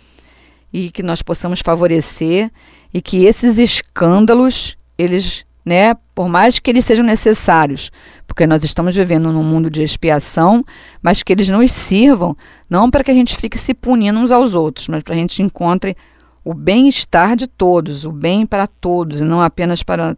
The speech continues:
o nosso próprio meio, pro, pro aquele que tá mais próximo, pra nossa comunidade,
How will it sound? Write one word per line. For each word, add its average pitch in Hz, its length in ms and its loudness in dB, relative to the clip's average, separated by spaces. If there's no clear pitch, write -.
o - 60 -10
nosso 160 340 -4
próprio 165 320 -6
meio, 175 600 0
pro, 175 200 0
pro - 180 0
aquele 160 240 -2
que - 60 -12
tá 156 100 2
mais 160 220 2
próximo, 180 600 2
pra 165 120 0
nossa 160 240 0
comunidade, 170 1000 2